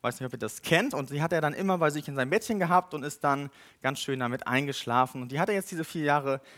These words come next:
gehabt. Und jetzt letztens, vor einiger Zeit, ist bei uns in der Wohnung über uns ein kleines Baby geboren. Und wir haben so ein bisschen Kontakt mit den Nachbarn.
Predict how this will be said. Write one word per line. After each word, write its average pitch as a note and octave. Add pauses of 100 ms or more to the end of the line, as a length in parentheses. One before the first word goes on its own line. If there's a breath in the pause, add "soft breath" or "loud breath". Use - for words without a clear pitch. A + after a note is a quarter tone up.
(200 loud breath)
gehabt. C#3 (200)
Und C#3+ (480 soft breath)
jetzt -
letztens, E3
vor C#3+
einiger C3+
Zeit, D3
ist C3
bei B2+
uns C3+
in C3+
der A#2
Wohnung C#3+
über F3
uns D#3+
ein C#3
kleines B2+
Baby A#3
geboren. F3
Und C3+
wir C3+
haben D#3
so D#3
ein D3
bisschen D3
Kontakt G#3+
mit F3
den E3+
Nachbarn. D#3